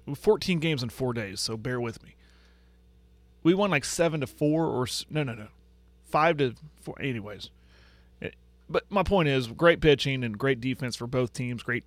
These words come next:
timely hitting from both teams. The, and you're seeing these girls for bo-, everybody. You know, Elk City, Canute, Cheyenne, everybody in that ten U group. They're starting to take that next step into playing good, solid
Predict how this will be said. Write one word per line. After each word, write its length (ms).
timely 400
hitting 300
from 160
both 220
teams. 420
The, 420
and 160
you're 140
seeing 280
these 200
girls 320
for 120
bo-, 200
everybody. 480
You 220
know, 120
Elk 160
City, 240
Canute, 280
Cheyenne, 400
everybody 520
in 80
that 200
ten 180
U 100
group. 300
They're 140
starting 380
to 60
take 260
that 140
next 280
step 260
into 100
playing 460
good, 240
solid 720